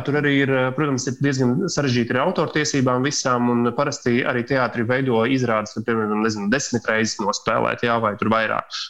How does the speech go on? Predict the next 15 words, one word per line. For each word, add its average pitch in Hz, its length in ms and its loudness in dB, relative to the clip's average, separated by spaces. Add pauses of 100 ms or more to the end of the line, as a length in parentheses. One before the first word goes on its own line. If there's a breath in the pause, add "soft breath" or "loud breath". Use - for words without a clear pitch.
(140)
Mūsu 160 240 2
gadījumā 131 300 0
tie 117 100 -2
koncerti 135 380 0
notiek 131 260 0
vienu 139 240 2
vai 117 160 2
divas 139 300 0
reizes, 160 400 0 (320 loud breath)
un, 131 160 4
uh, 123 240 2
faktiski 143 400 0
orķestris 127 480 0
sēž 113 240 0
statistiski, 196 760 -4